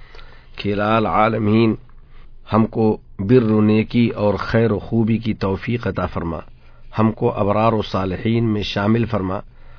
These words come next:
اور ہمارے معاشرے کو اتحاد و اتفاق اور الفت و محبت سے مالا مال فرما دے۔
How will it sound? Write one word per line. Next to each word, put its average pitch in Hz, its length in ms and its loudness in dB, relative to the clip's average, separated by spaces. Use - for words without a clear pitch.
اور 107 200 -2
ہمارے 107 420 2
معاشرے 101 680 0
کو 104 200 -6
اتحاد 101 560 -6
و 101 40 -2
اتفاق 101 800 -2
اور 120 380 4
الفت 117 340 -2
و 110 80 2
محبت 101 420 0
سے - 180 -6
مالا 101 300 0
مال 98 240 0
فرما 90 260 -2
دے۔ 85 160 -6